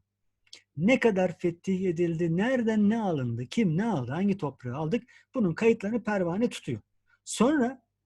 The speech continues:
bu alınan topraklar biliyorsunuz işte ikta sistemi çerçevesinde, e, veriliyor. Has ve ikta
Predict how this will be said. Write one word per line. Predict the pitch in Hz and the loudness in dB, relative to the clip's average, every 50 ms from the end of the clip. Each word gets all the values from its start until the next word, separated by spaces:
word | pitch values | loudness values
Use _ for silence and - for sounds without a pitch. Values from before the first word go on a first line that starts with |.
| _ - | _ -4
bu | 160 214 220 | 0 2 2
alınan | 196 196 208 214 220 202 | 4 4 2 2 2 0
topraklar | 202 214 202 - 233 220 196 - 160 123 120 | 0 -2 -2 0 -2 -2 -2 -2 -4 -4 -4
biliyorsunuz | 127 143 190 226 214 - 160 135 120 - - _ - | -4 -2 -2 -2 -2 -4 -6 -8 -8 -10 -14 _ -14
işte | - - 196 | -14 -12 -12
ikta | - - - - - - 156 170 180 | -14 -16 -18 -18 -10 -6 -4 -2 -2
sistemi | 165 - - - - - 160 190 196 | -4 -4 -8 -8 -6 -2 -2 -2 -2
çerçevesinde, | - - 165 151 151 - 147 139 135 135 - - 131 127 165 220 247 _ _ _ _ _ _ _ _ | -2 -2 -6 -6 -6 -6 -6 -6 -6 -6 -6 -6 -4 -4 -4 -6 -8 _ _ _ _ _ _ _ _
e, | - 135 123 117 | -12 -10 -6 -2
veriliyor. | 123 135 139 165 180 185 208 175 185 233 220 _ | -2 0 0 0 2 4 4 2 2 0 -4 _
Has | - - 151 147 - - | -8 -8 -8 -8 -6 -4
ve | 160 151 | -2 -2
ikta | 139 139 - - 143 151 185 202 196 | -2 -4 -6 -6 -4 -4 -4 -6 -8